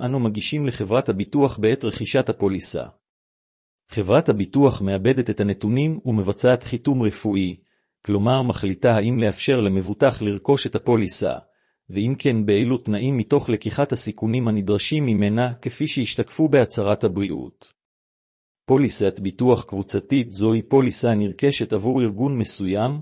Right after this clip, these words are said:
ומיועדת לחברים בארגון ולפעמים גם לבני המשפחה שלהם. העובדה שחברת הביטוח זכתה לבטח קבוצה גדולה של מבוטחים חדשים הופכת את העסקה לכדאית מאוד עבורם, ולכן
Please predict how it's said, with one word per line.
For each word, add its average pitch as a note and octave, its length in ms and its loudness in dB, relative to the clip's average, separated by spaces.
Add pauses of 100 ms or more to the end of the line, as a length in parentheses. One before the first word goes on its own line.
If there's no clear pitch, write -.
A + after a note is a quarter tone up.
(120)
ומיועדת A#2+ 560 2
לחברים G#2+ 600 -2
בארגון G#2 520 2
ולפעמים A2+ 720 -2
גם B2+ 200 0
לבני A2+ 340 -2
המשפחה B2 500 -2
שלהם. C2+ 500 -8 (1040)
העובדה G#2+ 460 2
שחברת A2 520 0
הביטוח G2+ 500 2
זכתה G2+ 380 0
לבטח A#2 500 0
קבוצה G#2 420 0
גדולה G#2 360 2
של A#2+ 180 -2
מבוטחים G2 540 -2
חדשים A#2 480 -2
הופכת C3+ 440 -2
את - 100 -4
העסקה G#2+ 440 0
לכדאית G#2 540 -2
מאוד A2 260 -2
עבורם, G2+ 420 0
ולכן F2+ 460 -4